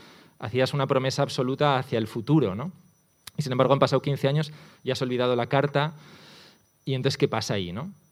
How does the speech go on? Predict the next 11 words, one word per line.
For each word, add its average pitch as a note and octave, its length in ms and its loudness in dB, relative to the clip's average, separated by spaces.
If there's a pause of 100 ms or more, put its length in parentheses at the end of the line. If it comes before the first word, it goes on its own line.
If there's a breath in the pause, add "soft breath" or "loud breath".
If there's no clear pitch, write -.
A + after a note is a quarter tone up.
(280)
Esa C3+ 220 0
era C3 80 2
un B2+ 60 -2
poco B2+ 200 2
la... A#2 220 2
la, G2 560 -4 (880)
bueno, A2 300 -2
donde G#2+ 220 -4
la A2 120 -2
película A2 400 -6
se - 140 -8